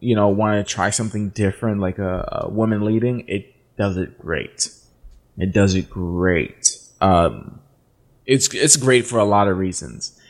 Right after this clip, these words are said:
Uh, the gameplay is, is solid, I would say, especially with the rat thing. The rat thing, um, basically they can't go in the light.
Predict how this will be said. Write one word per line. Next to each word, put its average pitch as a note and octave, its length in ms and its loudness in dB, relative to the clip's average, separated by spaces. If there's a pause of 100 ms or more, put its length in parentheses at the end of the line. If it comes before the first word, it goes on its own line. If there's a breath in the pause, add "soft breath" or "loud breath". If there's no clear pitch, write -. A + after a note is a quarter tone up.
(180 soft breath)
Uh, G2+ 140 0
the G2 140 0
gameplay A#2+ 520 2
is, - 260 -2 (260)
is - 220 2
solid, G#2 320 4
I G#2 80 4
would G#2 180 0
say, G#2+ 180 0
especially D3 500 2
with C3 200 -4
the B2+ 100 2
rat G2+ 320 2
thing. E2+ 240 -6
The F#2+ 80 -6
rat G#2+ 320 2
thing, A#2+ 400 -2 (640 soft breath)
um, G#2 320 0
basically A2 420 0
they G2 140 -2
can't A#2+ 260 -4
go A#2+ 120 2
in A2 60 2
the G2+ 80 -2
light. E2 240 -4